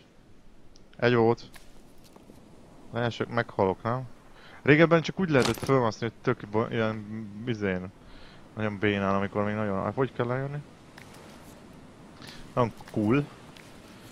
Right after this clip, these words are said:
És abból lehet enni, inni, ugye? Lyukka nem kell. Nem tudom, hol a madzagfa, vagy mi az. Tényleg esküszöm. Hogy miért nem szedi le onnan azt a izét?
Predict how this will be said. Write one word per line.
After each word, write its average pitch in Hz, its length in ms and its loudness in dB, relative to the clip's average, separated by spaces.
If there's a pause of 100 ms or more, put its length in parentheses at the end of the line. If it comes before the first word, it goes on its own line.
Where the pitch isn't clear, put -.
(140)
És - 80 -16
abból 120 180 -4
lehet 120 260 2
enni, 113 360 0
inni, 117 280 -4
ugye? 131 300 0 (220)
Lyukka 120 340 -2
nem 120 180 0
kell. 131 320 2 (360)
Nem 110 80 -10
tudom, 120 160 6
hol 113 140 6
a 107 60 6
madzagfa, 101 600 0
vagy 101 260 -4
mi 101 100 -6
az. 98 280 -6 (2500)
Tényleg 110 320 0
esküszöm. 98 460 -4 (3000)
Hogy 117 100 -6
miért 117 180 2
nem 113 140 2
szedi 110 240 0
le 110 120 6
onnan 110 300 0
azt - 200 -8
a 113 60 0
izét? 110 200 -4